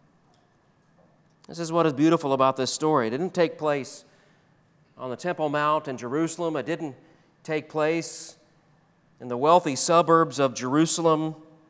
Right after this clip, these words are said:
among the gilded or the gaudy or the religious elite. God revealed himself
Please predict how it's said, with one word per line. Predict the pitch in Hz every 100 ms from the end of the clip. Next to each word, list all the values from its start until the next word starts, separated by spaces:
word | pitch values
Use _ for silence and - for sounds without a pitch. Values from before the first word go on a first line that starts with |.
| _ _ _ _ _ -
among | 131 151 143
the | 131
gilded | 151 175 156 165 160
or | 131
the | 120
gaudy | 123 156 165 160 151 156 147 _ _ _ _ _ _ _ -
or | 127
the | 135
religious | 143 151 143 151
elite. | 151 165 - - - - - - _ _ _ _ _ _ _ _ _ _ _ _ _ _ -
God | 131 156 170 135
revealed | 123 143 170 160
himself | 143 - 160 151 151 - -